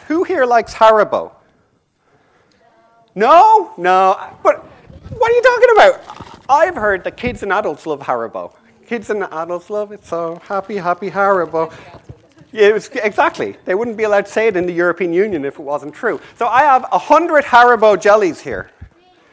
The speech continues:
Whoa! Which represents, for the purposes of this sermon, all of the wealth in the world. Okay?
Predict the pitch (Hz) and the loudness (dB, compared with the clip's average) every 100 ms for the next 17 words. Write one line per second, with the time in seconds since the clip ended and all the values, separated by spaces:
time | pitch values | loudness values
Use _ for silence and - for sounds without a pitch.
0 | _ _ - 165 226 226 214 202 170 123 | _ _ 0 6 8 8 8 6 4 0
1 | - - 233 240 262 294 294 220 190 180 | -6 -12 -10 -2 2 2 0 -2 -2 -2
2 | - - _ _ 165 156 165 180 175 160 | -10 -20 _ _ -4 -4 -2 -4 -6 -12
3 | 170 156 143 143 151 - 135 113 107 135 | -16 -14 -12 -12 -12 -12 -12 -12 -14 -20
4 | _ _ _ _ - 226 247 247 208 185 | _ _ _ _ 6 8 8 4 2 -2
5 | 180 165 170 147 127 107 92 - _ _ | 0 -2 -4 -6 -4 -6 -8 -16 _ _
6 | _ _ _ _ _ _ _ _ 123 190 | _ _ _ _ _ _ _ _ -4 -4